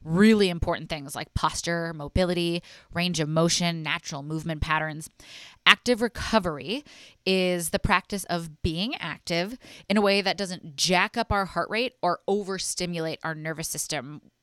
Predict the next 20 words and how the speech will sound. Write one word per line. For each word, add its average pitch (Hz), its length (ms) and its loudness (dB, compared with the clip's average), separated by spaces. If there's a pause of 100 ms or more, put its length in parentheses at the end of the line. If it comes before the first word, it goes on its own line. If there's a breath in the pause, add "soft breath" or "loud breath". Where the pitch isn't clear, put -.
(380)
hence 160 300 -6
causing 156 420 -2
stress - 540 -6
like 147 180 -8
more 160 220 -6
intense - 640 -8 (100)
exercise - 600 -6
does. 98 320 -10 (560 loud breath)
This 240 180 2
can 262 140 0
include 226 340 -2
things 170 260 -6
like 151 200 -8
walking, 233 1000 -2
easy 170 440 -6
hiking, 233 840 -4
gentle 165 360 -4
yoga 202 400 0
practices, 185 800 -2
stretching, 208 720 0